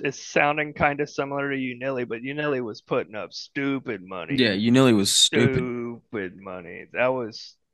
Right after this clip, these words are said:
Speaker 1: that was insane how much money that man was putting up, because it wasn't just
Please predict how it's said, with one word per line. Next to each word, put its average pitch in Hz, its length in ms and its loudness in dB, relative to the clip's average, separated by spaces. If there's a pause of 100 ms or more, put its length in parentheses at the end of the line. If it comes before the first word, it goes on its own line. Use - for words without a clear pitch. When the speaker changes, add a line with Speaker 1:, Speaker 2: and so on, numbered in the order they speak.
Speaker 1:
that 143 120 4
was 147 300 0
insane 123 540 -4
how 117 100 -2
much 104 200 -8
money 104 280 -8
that 98 160 -6
man 98 160 -8
was 95 140 -12
putting 95 240 -8
up, 92 120 -6 (280)
because 170 240 4
it 175 100 4
wasn't 185 360 6
just 160 340 0